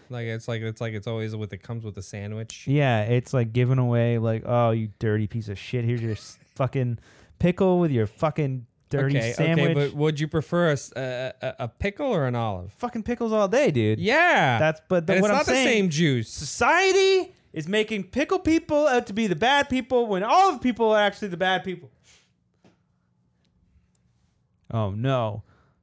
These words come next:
Speaker 2: Stark Industries is
Speaker 1: How they get such a close-up?
Speaker 2: Yeah, no, they have, like, amazing photographer.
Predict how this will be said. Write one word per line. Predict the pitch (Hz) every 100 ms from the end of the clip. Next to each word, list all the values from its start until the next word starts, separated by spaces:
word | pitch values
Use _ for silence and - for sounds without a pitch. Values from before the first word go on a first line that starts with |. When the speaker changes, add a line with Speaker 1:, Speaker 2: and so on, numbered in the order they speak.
| _
Speaker 2:
Stark | - 151 117
Industries | 139 143 123 - 120 113 117
is |
Speaker 1:
How | 135
they | 180 139
get | 131
such | 156 143
a |
close-up? | 101 - 139 165 - 92 - _ _ _ _ _
Speaker 2:
Yeah, | 139 147
no, | 147
they | 135
have, | 156 165
like, | 175
amazing | 165 139 139 147 135 135
photographer. | - 131 127 123 110 -